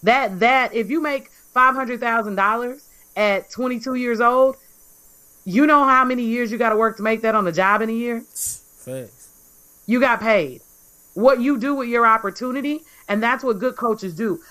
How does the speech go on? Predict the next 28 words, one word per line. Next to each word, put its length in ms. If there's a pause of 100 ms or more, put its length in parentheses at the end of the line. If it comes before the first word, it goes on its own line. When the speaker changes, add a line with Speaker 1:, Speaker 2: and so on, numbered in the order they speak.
(160)
Speaker 1:
I 120
prepare 360
you 120
for 120
the 80
good 180
opportunity 560
because 360
sometimes 460
I 60
gotta 240 (360)
push 220
you 120
out 240
even 240
when 120
you're 100
not 180
ready. 360
Speaker 2:
Kenny 180
K. 160
Lynn, 220
let 80
me 100
answer 260
a 40
question. 360 (380)
And 160